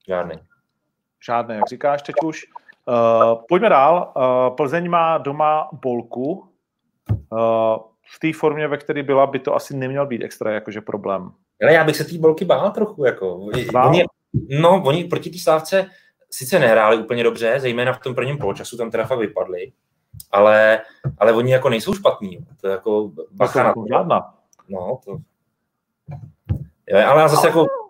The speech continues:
Speaker 1: Viktorka je v takovém, v takovém laufu, v takové formě, že asi jo, asi by to měla zvládnout.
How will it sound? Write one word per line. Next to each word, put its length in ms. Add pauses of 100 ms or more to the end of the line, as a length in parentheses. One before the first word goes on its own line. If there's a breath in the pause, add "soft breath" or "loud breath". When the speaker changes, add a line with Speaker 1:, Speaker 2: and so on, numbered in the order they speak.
(300)
Speaker 1:
Viktorka 340
je 80
v 40
takovém, 360
v 60
takovém 260
laufu, 440
v 60
takové 260
formě, 320
že 140
asi 240
jo, 160
asi 200
by 80
to 120
měla 220
zvládnout. 380